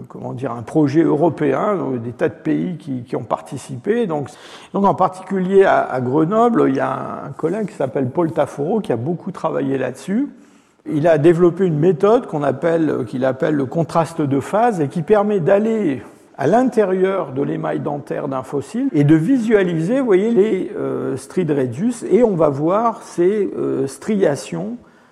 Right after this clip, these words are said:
euh, journalières à l'intérieur entre les stries de,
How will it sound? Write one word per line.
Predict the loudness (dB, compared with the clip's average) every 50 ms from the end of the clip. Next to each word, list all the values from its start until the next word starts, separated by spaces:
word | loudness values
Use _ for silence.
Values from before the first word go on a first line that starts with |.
| _ _ _ _ -12
euh, | -10 -10 -8 -8 -8 -4
journalières | 0 4 6 6 6 6 4 2 2 2 2 2 2 2 0 -2 -6 -10 -14 -20 -14 -4
à | -2 -2 -2
l'intérieur | 0 -4 -6 -6 -4 -4 -4 -4 -4 -4 -2 -2 -2 -2 0 2
entre | 2 2 2 0 -2 -2
les | -2 -2 -4
stries | -4 -8 -14 -8 -8 -6 -6
de, | -4 -6 -4 -6 -6 -6 -6 -8 -8 -8